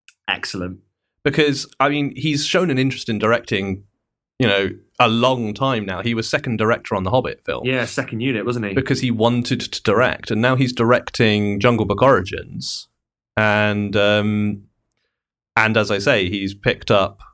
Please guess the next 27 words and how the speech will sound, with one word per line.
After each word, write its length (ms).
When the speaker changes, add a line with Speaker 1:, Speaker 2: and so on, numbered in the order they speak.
Speaker 2:
Animal 260
Farm, 540
which 200
he 80
wants 340
to 100
direct. 680
So 240
I, 180
I 160
think 200
he 100
might 320
be 80
at 60
the 60
point 260
where 440
it's 200
like, 280
"Okay, 220
mocap 560
is 120
now 240
essentially 840
my 220
invention." 720